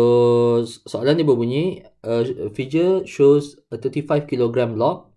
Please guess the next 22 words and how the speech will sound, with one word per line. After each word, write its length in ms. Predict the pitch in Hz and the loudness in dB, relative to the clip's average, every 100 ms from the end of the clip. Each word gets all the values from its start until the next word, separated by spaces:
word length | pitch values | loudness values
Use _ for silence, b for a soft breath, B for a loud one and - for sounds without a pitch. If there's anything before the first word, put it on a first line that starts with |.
| _ _ _ _ _ _ _ - | _ _ _ _ _ _ _ -4
Okey, 160 | 123 147 | 0 0
so 160 | 127 | -2
the 80 | 107 | -4
mass 240 | 113 139 | -4 -6
of 160 | - 113 | -8 -8
the 80 | 110 | -6
block 480 | 107 135 170 - _ _ _ b b b _ _ 123 | -2 -4 -6 -14 _ _ _ b b b _ _ 2
is 320 | 123 123 - | 2 2 -4
thirty-five 640 | 113 123 120 117 117 120 _ - | -8 -6 -2 -2 -2 -6 _ -10
kilogram, 640 | 110 104 104 107 160 196 - _ _ _ _ _ _ _ b b b - | -4 -4 -2 -4 -4 -10 -18 _ _ _ _ _ _ _ b b b -6
connected 400 | 139 135 147 170 | -4 -4 -2 -2
to 160 | 156 123 | -2 -4
a 40 | |
spring 400 | - - 151 151 | -6 -2 0 0
to 160 | 151 131 | -2 -4
a 80 | 110 | -4
smooth 320 | - 117 117 | -6 -6 -4
pulley. 400 | 113 104 101 - _ _ _ _ _ _ _ | -4 -4 -6 -12 _ _ _ _ _ _ _
The 80 | 123 | -6
spring 400 | 123 - 220 190 | -4 0 0 2
constant 800 | 131 123 120 - 131 135 135 151 _ - | 0 -2 -4 -2 -2 -4 -10 -18 _ -6
K 400 | 147 147 190 | 0 0 -2